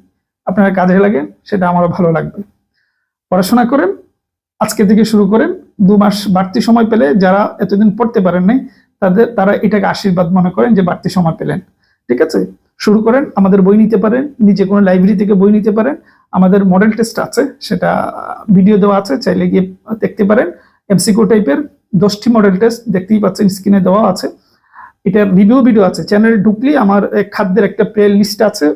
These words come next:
ওইটাতে ঢুকলেই পেয়ে যাবেন। রিভিউ ভিডিও রয়েছে, তাও সংক্ষেপে বলে দিচ্ছি। দশটি মডেল টেস্ট, প্রত্যেকটা মডেল টেস্টে দুশো করে প্রশ্ন, তার মানে দু হাজার প্রশ্ন। দশটি মডেল টেস্ট শুনে ভাববেন না কম, অনেক, ঠিক আছে? এটাকে একশো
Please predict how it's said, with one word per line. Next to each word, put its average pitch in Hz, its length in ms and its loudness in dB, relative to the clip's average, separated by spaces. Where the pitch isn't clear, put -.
ওইটাতে 202 300 0
ঢুকলেই 196 380 0
পেয়ে 208 180 2
যাবেন। 302 200 -2
রিভিউ 202 280 4
ভিডিও 196 260 4
রয়েছে, 180 340 -2
তাও 196 200 -2
সংক্ষেপে 185 460 -4
বলে 180 120 0
দিচ্ছি। 180 300 -4
দশটি 185 440 -2
মডেল 220 280 4
টেস্ট, - 240 -8
প্রত্যেকটা - 480 -4
মডেল 240 300 2
টেস্টে 254 360 -4
দুশো 208 380 2
করে 240 140 2
প্রশ্ন, - 300 -8
তার 214 120 2
মানে 277 200 2
দু 185 100 2
হাজার 214 320 2
প্রশ্ন। - 300 -10
দশটি 214 340 0
মডেল 233 320 2
টেস্ট 240 200 0
শুনে 220 360 0
ভাববেন 190 320 2
না 190 100 0
কম, 190 260 -2
অনেক, 226 180 0
ঠিক 226 140 2
আছে? - 180 -2
এটাকে 220 200 0
একশো 214 240 -2